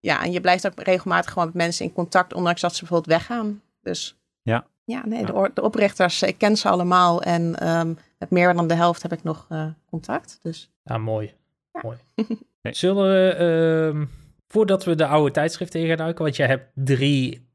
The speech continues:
Speaker 3: oude nummers, eh, ja, ik kan wel zeggen meegenomen, maar je hebt ze gewoon digitaal aan ons doorgestuurd, wat heel praktisch is
Speaker 2: Ja,
Speaker 3: voor het,
Speaker 2: wat,
Speaker 3: eh,
Speaker 2: eh,
Speaker 3: voor
Speaker 2: waar
Speaker 3: het lezen.
Speaker 2: ik overigens
Speaker 1: Ja.
Speaker 2: echt van stond te kijken, hè, dat je het, dat je het had.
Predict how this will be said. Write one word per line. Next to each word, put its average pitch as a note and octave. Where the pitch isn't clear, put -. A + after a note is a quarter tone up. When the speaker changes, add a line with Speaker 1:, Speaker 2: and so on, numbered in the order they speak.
Speaker 3:
oude B2+
nummers, A#2
eh, G#2
ja, A2
ik A#2
kan B2
wel A#2+
zeggen A#2
meegenomen, C3+
maar C3+
je A#2+
hebt A#2
ze -
gewoon A2+
digitaal A#2
aan A2+
ons A2
doorgestuurd, C3+
wat B2
heel C3
praktisch C3
is B2+
Speaker 2:
Ja, A#2+
Speaker 3:
voor -
het, A2
Speaker 2:
wat, A2+
Speaker 3:
eh, C3
Speaker 2:
eh, B2
Speaker 3:
voor B2
Speaker 2:
waar G2+
Speaker 3:
het A2
lezen. C3+
Speaker 2:
ik -
overigens A#2+
Speaker 1:
Ja. -
Speaker 2:
echt A#2+
van B2
stond G#2+
te A2+
kijken, G2
hè, E2+
dat E2+
je -
het, F2+
dat F2+
je F#2+
het E2+
had. -